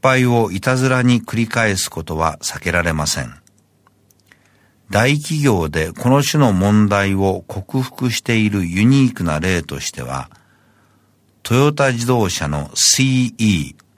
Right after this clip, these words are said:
かっこチーフエンジニア、かっこ閉じる、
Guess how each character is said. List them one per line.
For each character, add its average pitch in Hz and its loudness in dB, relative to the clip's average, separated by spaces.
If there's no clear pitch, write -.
か 110 -2
っ 110 -10
こ 78 -8
チ - 0
ー 139 4
フ 127 -2
エ 110 2
ン 107 6
ジ 101 0
ニ 76 0
ア、 64 -10
か 117 -2
っ - -6
こ - -10
閉 78 -10
じ 76 -6
る、 - -14